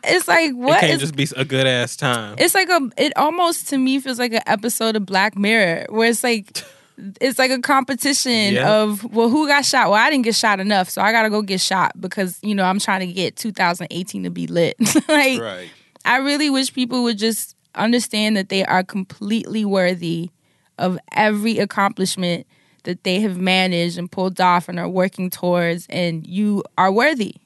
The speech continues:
Speaker 1: You're worthy.
Speaker 2: Yes.
Speaker 1: You don't need our sympathy. You don't need us to feel bad or think that you, uh, you know, thank God you got there 'cause of all the odds.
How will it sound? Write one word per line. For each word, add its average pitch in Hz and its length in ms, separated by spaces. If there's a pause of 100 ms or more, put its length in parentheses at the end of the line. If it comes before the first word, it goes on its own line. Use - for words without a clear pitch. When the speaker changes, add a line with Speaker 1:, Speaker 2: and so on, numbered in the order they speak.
(100)
Speaker 1:
You're 190 120
worthy. 220 360
Speaker 2:
Yes. 190 240
Speaker 1:
You 208 100
don't 220 240
need 240 140
our 196 120
sympathy. 233 800
You 214 140
don't 214 260
need 214 160
us 202 140
to 202 100
feel 196 260
bad 190 300
or 190 80
think 190 300
that - 260
you, 190 380 (640)
uh, 147 260 (340)
you 240 140
know, 196 140
thank 240 300
God 269 220
you 262 100
got 269 240
there 240 220
'cause 196 220
of 175 100
all 214 200
the 240 180
odds. 220 640